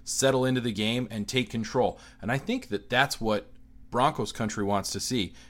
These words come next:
is a quarterback that's capable of taking control of a football game, 'cause we haven't had that for a few years,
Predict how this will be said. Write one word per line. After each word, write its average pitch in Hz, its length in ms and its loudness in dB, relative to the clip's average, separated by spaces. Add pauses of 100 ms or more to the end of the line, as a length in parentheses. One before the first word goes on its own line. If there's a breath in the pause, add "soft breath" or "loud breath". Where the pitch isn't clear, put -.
is 107 180 -6
a 110 60 -6
quarterback 120 640 4
that's 101 200 -2
capable 104 640 0
of - 140 -10
taking 170 440 -2
control 113 720 2 (360 soft breath)
of 117 100 -2
a 117 60 -2
football 107 420 4
game, 82 240 -10
'cause 92 180 -10
we 143 140 0
haven't 170 200 4
had 175 220 8
that 117 160 2
for 120 160 2
a 107 40 0
few 113 200 -2
years, 98 440 0